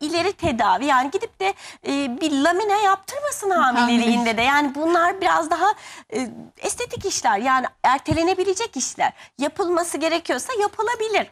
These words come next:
Speaker 1: ama... illa durduğu yerde de hani o bir konfor işi, yani onun özel dönemde de yaptırmamasında fayda var deriz
Speaker 2: Peki
Speaker 1: biz.
Speaker 2: mesela hocam işte birinci trimester ve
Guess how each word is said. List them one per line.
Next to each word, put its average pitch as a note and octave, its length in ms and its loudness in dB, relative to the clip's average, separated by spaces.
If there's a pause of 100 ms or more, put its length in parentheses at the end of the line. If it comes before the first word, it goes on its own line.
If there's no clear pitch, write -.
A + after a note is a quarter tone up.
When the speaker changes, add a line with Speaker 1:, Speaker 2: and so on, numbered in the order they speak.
Speaker 1:
ama... - 260 0 (360)
illa A#3+ 340 0
durduğu F4 280 0
yerde C#4+ 400 2
de C4 100 -2
hani C4+ 200 -2
o C4+ 240 -4 (320)
bir C#4 200 -10
konfor G4+ 460 0
işi, E4+ 220 -2
yani A#3+ 320 0
onun B3+ 320 -6 (360)
özel C#4 360 2
dönemde A#3+ 360 -2
de D4 40 0
yaptırmamasında A3 840 0
fayda F4+ 320 4
var F3 100 4
deriz C3+ 160 -2
Speaker 2:
Peki E4+ 200 0
Speaker 1:
biz. E4 40 2
Speaker 2:
mesela D#4 380 2
hocam D4+ 320 0
işte D4 340 -4
birinci C#4 380 2
trimester C#4 640 0
ve C#4 140 -2